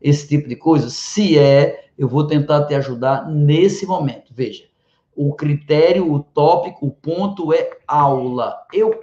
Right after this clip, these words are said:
quero assistir uma aula. O que é que eu posso fazer? Vou te ajudar. Eu vou compartilhar uma tela aqui com você.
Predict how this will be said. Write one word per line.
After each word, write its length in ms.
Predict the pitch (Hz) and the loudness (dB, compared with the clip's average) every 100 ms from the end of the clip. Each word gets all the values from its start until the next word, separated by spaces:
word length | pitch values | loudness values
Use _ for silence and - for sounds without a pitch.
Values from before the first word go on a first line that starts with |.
| - | -4
quero 500 | 151 143 143 147 - - | -2 0 -2 -4 -8 -4
assistir 680 | 165 196 - 156 - 151 151 | -2 -2 -8 -16 -14 -10 -6
uma 220 | 170 147 | -4 -2
aula. 420 | - 113 110 - _ _ - | -2 -6 -10 -12 _ _ -20
O 120 | 165 | -16
que 160 | 190 202 | -2 0
é 60 | |
que 300 | - 190 196 | 0 -2 2
eu 240 | 214 220 - | 4 2 -2
posso 500 | 165 175 208 196 196 | -4 0 0 -2 -6
fazer? 320 | 202 196 120 - | -6 -6 -8 -12
Vou 160 | 123 | -10
te 100 | - | -4
ajudar. 420 | 117 - - - - _ - | -4 -4 -6 -10 -12 _ -8
Eu 120 | 151 | -2
vou 160 | 151 - | -2 -2
compartilhar 640 | 151 147 139 143 135 117 | -2 0 0 0 -2 -2
uma 260 | 120 151 - | 0 -2 -2
tela 420 | 123 123 156 156 | -2 2 2 2
aqui 440 | - - 117 123 | -2 -10 -10 -8
com 260 | 139 202 208 | -8 -4 -2
você. 880 | 143 131 - 107 110 127 170 185 | -2 -4 -8 -10 -4 -2 -2 -4